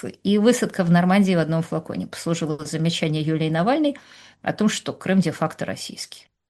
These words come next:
И объяснений, конечно, этому эпическому батлу у меня два. Одно хорошее, другое плохое.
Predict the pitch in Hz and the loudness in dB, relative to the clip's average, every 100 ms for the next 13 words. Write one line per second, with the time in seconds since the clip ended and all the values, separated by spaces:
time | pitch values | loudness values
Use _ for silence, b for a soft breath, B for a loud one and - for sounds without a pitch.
0 | - 202 277 254 233 220 202 170 147 156 | -6 0 2 2 0 2 2 0 -4 -4
1 | - 156 151 156 160 151 151 - - 160 | -4 -6 -6 -4 -4 -4 -6 -8 -6 -4
2 | 151 151 - 147 147 156 208 381 254 214 | 0 0 0 -4 -2 -2 -2 0 0 2
3 | 175 - - - 202 185 170 170 160 156 | 0 0 -6 -6 -6 -4 -2 -2 -2 -4
4 | 165 - - | -6 -6 -8